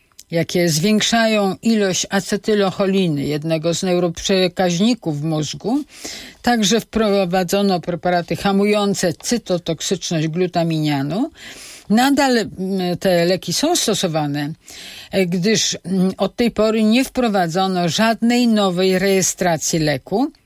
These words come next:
co ma być odwrotnie proporcjonalne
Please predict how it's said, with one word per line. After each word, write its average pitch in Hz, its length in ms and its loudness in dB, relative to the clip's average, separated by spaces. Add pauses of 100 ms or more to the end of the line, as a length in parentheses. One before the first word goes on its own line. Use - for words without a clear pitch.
(320)
co 254 160 0
ma 302 140 4
być 233 200 4
odwrotnie 233 560 2
proporcjonalne 170 1160 -2